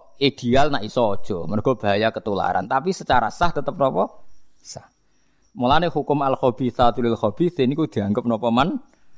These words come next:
mansuh. Maksudnya mansuh iku ya oleh wae, misale ana kejadian ya oleh wae. Wong niku critane niku ngeten. Dadi cerita ayat iki sederhana kok.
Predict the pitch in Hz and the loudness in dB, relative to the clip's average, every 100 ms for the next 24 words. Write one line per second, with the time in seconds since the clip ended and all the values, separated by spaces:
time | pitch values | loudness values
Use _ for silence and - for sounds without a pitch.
0 | - 78 98 - - 101 104 117 139 131 | -10 -8 -8 -14 -16 -6 -4 -2 0 0
1 | 127 127 131 220 202 - _ _ _ - | 0 -2 -2 -2 -4 -8 _ _ _ -6
2 | 139 139 139 113 110 139 131 107 104 107 | 2 4 4 2 2 0 0 -2 0 0
3 | 110 110 117 110 104 107 135 147 104 98 | 0 0 -2 -2 -2 4 4 4 2 -4
4 | 90 - - 110 - - - - _ _ | -6 -8 -8 -10 -14 -16 -16 -20 _ _
5 | _ _ _ _ _ _ _ - 135 160 | _ _ _ _ _ _ _ -2 0 0
6 | 180 175 170 165 170 185 180 156 135 110 | -2 -2 0 0 2 0 0 0 0 0
7 | 104 113 143 139 147 156 147 151 147 165 | 0 -2 -4 -4 -4 0 2 2 -2 -6
8 | - 156 127 107 98 92 - | -4 0 2 2 0 -4 -10